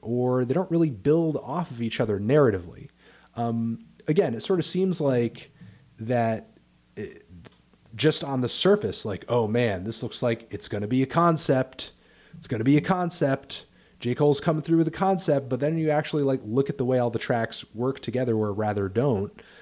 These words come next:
um, that expectation kind of falls flat, you know? And, and not that you need a concept, you can just have a bunch of fucking tracks that all sound good together to have a good record. But to me, continually, I think that that is something that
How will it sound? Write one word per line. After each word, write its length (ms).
um, 560
that 260
expectation 680
kind 160
of 60
falls 280
flat, 320
you 140
know? 240
And, 200
and 140
not 180
that 100
you 120
need 320
a 60
concept, 580
you 80
can 180
just 340
have 160
a 80
bunch 280
of 60
fucking 640
tracks 480
that 100
all 160
sound 320
good 140
together 320
to 40
have 160
a 40
good 160
record. 440
But 340
to 120
me, 160
continually, 580
I 60
think 180
that 160
that 180
is 80
something 260
that 120